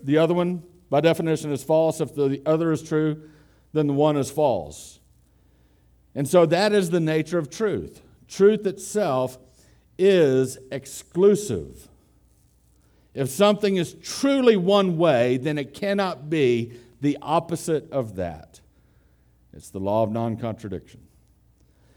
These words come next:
Recently, as, as, uh, shortly as a couple of weeks ago, some, some leftists and Marxists, who happen to be educators, actually,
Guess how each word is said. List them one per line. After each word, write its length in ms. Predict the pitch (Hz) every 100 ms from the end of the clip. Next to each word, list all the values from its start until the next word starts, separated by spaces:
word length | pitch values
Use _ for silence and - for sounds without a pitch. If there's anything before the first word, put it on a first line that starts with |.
| _ _ _ _ _ _
Recently, 840 | 131 214 208 160 113 110 110 110
as, 260 | 104 101 117 107 -
as, 340 | 117 101 107 110
uh, 240 | 110 98 90 92 - _ _ _ _
shortly 340 | _ 170 160 123
as 120 | 104
a 40 |
couple 280 | 110 156 123
of 80 | 104
weeks 300 | 139 175 -
ago, 360 | 107 98 92 98
some, 340 | 139 120 107
some 200 | - 107
leftists 840 | 107 156 160 - 101 - - - _ _ _ _ _ _ _ -
and 160 | 110
Marxists, 680 | 113 135 165 156 110 92 -
who 100 | 147
happen 280 | 160 160 143
to 60 |
be 140 | 127 113
educators, 640 | 160 143 98 76 76 78
actually, 480 | 80 78 - -